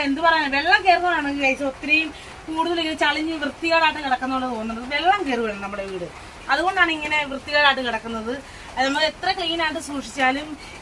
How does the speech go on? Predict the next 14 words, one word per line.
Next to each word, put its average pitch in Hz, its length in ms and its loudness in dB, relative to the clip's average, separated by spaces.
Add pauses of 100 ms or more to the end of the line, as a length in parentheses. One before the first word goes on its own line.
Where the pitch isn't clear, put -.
ഇതിങ്ങനെ 294 380 -2 (100)
കിടക്കത്തുള്ളൂ, 190 600 -8 (140)
നമുക്കൊന്നും 254 500 -4
ചെയ്യാൻ 262 340 0
പറ്റില്ല. 208 260 -4
കാരണം 247 240 -2
വെള്ളം 262 320 -4
ചവിട്ടി 254 320 -2
പിള്ളേരാണ്, 247 480 2 (100)
നമ്മളാണ് 254 380 0
കയറുമ്പോൾ 262 420 -2
വെള്ളം 269 280 -4
ചെളിക്ക് 269 300 0 (120)
ആകുമല്ല, 233 380 -2